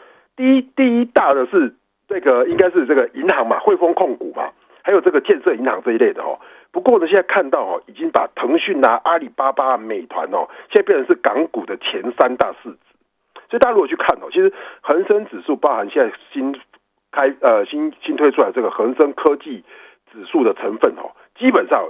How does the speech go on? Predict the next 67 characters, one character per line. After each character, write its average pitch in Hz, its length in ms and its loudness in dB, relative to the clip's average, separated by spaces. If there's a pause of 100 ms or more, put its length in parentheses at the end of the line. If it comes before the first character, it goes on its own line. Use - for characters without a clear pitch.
已 247 100 -20
经 - 200 -8
把 - 160 -4 (100)
港 - 280 0
股 - 140 -4
的 110 120 -8
内 120 280 2
涵 - 320 -8
改 - 240 -4
变。 - 160 -8 (380)
那 233 140 -2
从 349 360 2 (320)
这 208 100 -4
个 135 300 4
本 110 140 -4
来 98 140 0
在 175 120 4
美 101 140 -8
国 - 160 -8
挂 117 220 2
牌 - 180 -4
这 120 60 -4
些 110 260 0
这 107 140 -4
个 - 160 -6
A 117 100 -8
D 101 180 -10
R - 120 0
哦， - 260 -12
可 - 140 4
能 190 100 4
有 185 140 2
一 - 20 -2
些 190 140 2
就 180 100 2
拉 202 320 0
回 135 200 -2
港 131 220 -2
股 - 140 -4
来 87 120 -6
重 104 200 -8
新 127 160 -2
上 87 320 0
市。 - 140 -16 (340)
那 214 80 -6
最 202 220 4
近 180 160 -6
就 175 100 2
是 165 140 0
说 143 180 2
从 120 340 -8 (380)
中 226 240 -2
国 202 340 -2
配 226 260 2
置 - 220 -4
的 110 120 0
这 - 140 2
一 135 80 0
些 135 180 0
基 135 260 -18
金 120 240 -8
哦， - 140 -6 (160)
他 180 100 0
们 147 80 -10
叫 160 80 4
南 101 260 -4
向， - 220 0